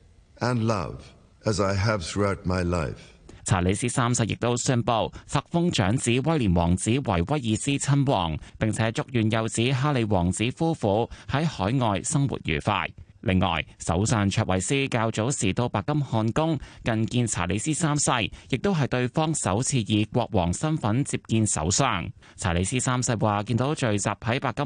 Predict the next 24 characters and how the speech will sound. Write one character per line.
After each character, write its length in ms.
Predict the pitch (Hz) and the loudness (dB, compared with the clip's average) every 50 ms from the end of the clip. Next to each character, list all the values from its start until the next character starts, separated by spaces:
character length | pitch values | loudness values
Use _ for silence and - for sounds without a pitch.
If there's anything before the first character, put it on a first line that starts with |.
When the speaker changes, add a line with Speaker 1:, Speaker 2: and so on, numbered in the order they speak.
| 151 | 0
Speaker 2:
漢 300 | 143 123 123 117 113 117 | 0 0 0 0 0 0
宮 340 | 110 143 147 151 147 135 123 | 0 0 2 2 4 4 4
外 180 | 104 101 98 - - - - - | 2 2 0 -2 -6 -10 -8 -2
悼 220 | - 117 110 113 | 0 0 2 2
念 200 | 110 113 110 107 | 2 2 2 4
女 220 | 110 98 95 92 110 117 | 4 4 2 2 2 2
王 240 | 123 101 92 87 87 92 | 2 2 2 2 0 0
伊 100 | 120 139 | 0 0
麗 120 | 139 123 | 0 0
莎 160 | 107 - 147 | -2 -2 -2
白 120 | 139 135 123 | -2 -2 -2
二 160 | 113 - 107 | -4 -4 -4
世 360 | 107 110 107 110 101 - - 120 123 117 | -2 0 2 2 2 2 0 0 0 0
嘅 180 | - 127 123 123 | 0 0 0 0
大 120 | - 110 98 | 0 -2 -2
批 160 | - - 151 | -2 0 0
民 200 | 151 127 90 85 | 0 0 0 0
眾， 280 | - 143 139 127 123 - - - - - | 0 0 0 0 0 -4 -6 -10 -16 -8
場 240 | - - 117 110 107 | -2 0 2 2 4
面 180 | 104 107 127 | 4 2 2
非 240 | 151 - - 185 185 | 2 0 0 -2 0
常 240 | 170 - 110 80 80 | 0 0 0 0 -2
感 140 | - 87 80 104 | -2 0 0 2
人。 340 | 139 - 135 98 90 80 71 | 2 2 0 0 -2 -4 -6